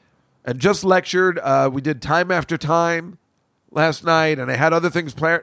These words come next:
compared, planned, but that took me an hour and forty minutes. I had plenty of stuff left. So, you know, that makes me feel good for when the class turns into two and a half hours.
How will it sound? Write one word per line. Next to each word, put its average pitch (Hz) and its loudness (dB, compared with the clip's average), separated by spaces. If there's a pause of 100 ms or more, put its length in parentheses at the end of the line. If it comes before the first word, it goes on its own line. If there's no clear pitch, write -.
compared, 151 -4
planned, 175 0
but 147 2 (720)
that 156 -2
took 185 0
me 185 -2
an 185 2
hour 185 4
and 175 -4
forty 185 2
minutes. 180 -2
I 135 -2
had 139 -4
plenty 160 -2
of 147 -2
stuff 165 -2
left. 160 2
So, 143 0 (380)
you 185 -2
know, 196 6
that 196 0
makes 196 0
me 180 -2
feel 180 2
good 233 -2
for 170 0
when 165 0
the 165 -4
class 143 -4
turns 139 -4
into 123 -8
two 131 -4
and 104 -4
a 90 -4
half 92 -4
hours. 92 -6